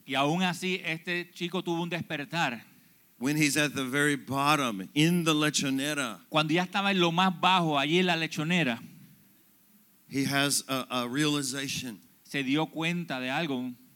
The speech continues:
Speaker 2: "I'm gonna get up and go to my father."
Speaker 1: "Me voy a levantar y voy a ir donde mi padre."
Speaker 2: He knows his dad,
Speaker 1: Él conoce a su padre,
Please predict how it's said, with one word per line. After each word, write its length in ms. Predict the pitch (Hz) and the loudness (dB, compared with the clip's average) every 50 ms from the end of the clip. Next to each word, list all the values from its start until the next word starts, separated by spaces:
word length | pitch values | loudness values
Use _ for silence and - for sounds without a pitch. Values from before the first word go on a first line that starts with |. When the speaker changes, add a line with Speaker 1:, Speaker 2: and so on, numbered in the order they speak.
| - _ _ _ _ | -20 _ _ _ _
Speaker 2:
"I'm 220 | 117 127 143 147 | -4 -4 -2 0
gonna 220 | 143 139 135 135 131 | 0 0 2 2 2
get 180 | 120 143 139 | 2 0 0
up 260 | 135 139 135 139 135 135 | 0 0 -2 -2 -2 -2
and 200 | 139 135 131 123 | -2 -2 -2 0
go 200 | 135 139 135 135 | 0 2 2 2
to 80 | 139 131 | 0 -2
my 180 | 123 127 120 117 | -4 -6 -8 -8
father." 480 | 107 - 123 120 120 117 110 107 104 104 | -12 -12 -12 -10 -12 -12 -12 -12 -10 -8
Speaker 1:
"Me 180 | 117 120 127 | -4 -2 0
voy 200 | 120 123 139 175 | 0 2 2 2
a 80 | 180 175 | 2 2
levantar 560 | 185 180 160 156 147 139 120 - 156 165 165 | 2 2 2 0 0 -2 -4 -4 -4 -2 0
y 40 | 160 | 0
voy 180 | 151 147 151 | 0 0 0
a 100 | 147 143 | 0 0
ir 80 | 151 143 | 0 0
donde 220 | 135 139 135 131 | 0 -2 -2 -2
mi 100 | 127 127 | -4 -4
padre." 540 | 120 - 143 139 127 120 113 104 107 104 - _ _ _ _ _ _ _ _ _ _ _ _ _ _ _ _ _ _ - _ _ | -4 -2 -2 -2 -2 -2 -4 -6 -10 -12 -16 _ _ _ _ _ _ _ _ _ _ _ _ _ _ _ _ _ _ -20 _ _
Speaker 2:
He 160 | - 160 175 175 | -4 -4 -2 0
knows 460 | 160 160 165 175 196 214 226 208 147 | 2 2 4 6 6 6 6 4 2
his 220 | 175 214 214 160 123 | 0 0 0 -2 -4
dad, 560 | - 143 131 120 107 101 104 120 151 156 135 - - - _ _ _ | -2 -2 0 0 0 0 0 -2 -2 -4 -8 -16 -20 -20 _ _ _
Speaker 1:
Él 180 | 175 190 190 | -6 -6 -4
conoce 500 | - - 214 190 185 190 196 226 202 - 185 | 4 6 6 6 8 4 4 4 2 -2 -6
a 40 | 151 | -4
su 160 | - 160 143 | -2 -2 -2
padre, 560 | - 139 120 110 107 113 113 123 139 139 139 | 0 0 0 0 0 0 -2 -4 -6 -10 -12